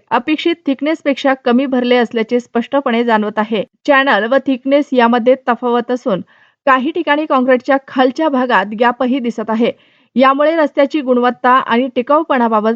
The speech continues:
प्रश्न निर्माण झाले आहेत. याशिवाय शासकीय नियमांनुसार कोणत्याही सार्वजनिक रस्त्याच्या कामाच्या ठिकाणी माहिती फलक लावणे बंधनकारक असते. मात्र सदर ठिकाणी सुरू असलेल्या रस्त्याच्या कामासंदर्भात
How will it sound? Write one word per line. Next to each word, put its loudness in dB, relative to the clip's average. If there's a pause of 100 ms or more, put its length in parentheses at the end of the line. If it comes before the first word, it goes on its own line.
प्रश्न -2
निर्माण 0
झाले -2
आहेत. 2 (680)
याशिवाय 2
शासकीय 0
नियमांनुसार 0
कोणत्याही 0
सार्वजनिक -2
रस्त्याच्या -2
कामाच्या -2
ठिकाणी -2 (280)
माहिती 0
फलक 0
लावणे 2
बंधनकारक 0
असते. -2
मात्र 0 (400)
सदर 4
ठिकाणी -2
सुरू 0
असलेल्या 2
रस्त्याच्या 0
कामासंदर्भात 0